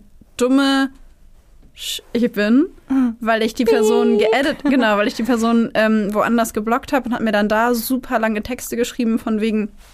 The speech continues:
Speaker 1: ähm, sie würde mich, die Person würde, wär so verliebt in mich und würde mich so gerne treffen, äh, noch mal treffen und, ähm, wir hätten so die beste Zukunft zusammen und wir könnten so glücklich sein miteinander. Und darauf hab ich dann wieder nicht geantwortet und dann kam noch, noch eine Nachricht mit,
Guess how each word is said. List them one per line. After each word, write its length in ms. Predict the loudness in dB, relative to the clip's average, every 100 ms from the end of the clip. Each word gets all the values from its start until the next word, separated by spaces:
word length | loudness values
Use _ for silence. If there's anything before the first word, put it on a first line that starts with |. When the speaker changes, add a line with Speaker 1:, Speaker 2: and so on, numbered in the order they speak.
| -20 -20 -20 -20 -20 -20 -20 -20 -2
Speaker 1:
ähm, 360 | 2 4 2 0
sie 200 | 0 2
würde 140 | 2
mich, 340 | 2 0 -4 -4
die 80 | 0
Person 320 | 2 2 2
würde, 280 | 2 2 0
wär 220 | 0 -2
so 80 | -2
verliebt 420 | -2 0 2 0
in 140 | 2 2
mich 240 | 2 0
und 100 | 0 0
würde 120 | -2
mich 200 | -2 -4
so 80 | -2
gerne 260 | 0 -2
treffen, 560 | -2 -4 -2 -2 -2 -4 -4
äh, 100 | 0
noch 220 | 0 0
mal 220 | 0 0
treffen 600 | -2 -2 0 0 0 0
und, 260 | -2 -4 -6 -18 -20 -4
ähm, 240 | 0 2 2
wir 100 | 0
hätten 180 | 2
so 100 | 0
die 120 | 0 0
beste 360 | -2 -2 -4
Zukunft 540 | -2 -6 0 0 0 -2
zusammen 320 | -4 0 2
und 100 | 2
wir 80 | -2
könnten 320 | -4 -4 0
so 120 | 0 2
glücklich 400 | 0 0 -4 -2
sein 240 | -2 -2
miteinander. 720 | -2 -2 -2 0 0 0 0 0
Und 120 | -2
darauf 200 | -2 -2
hab 80 | -4
ich 80 |
dann 160 | -4 -4
wieder 160 | -2 -4
nicht 160 | -4
geantwortet 500 | -6 -4 -2 0 -2
und 60 | -2
dann 100 | -4
kam 220 | -4 -2 0
noch, 200 | 0 -2 -4
noch 180 | -2 -2
eine 100 | -2
Nachricht 360 | -2 -2 -2 -2
mit, 160 | -2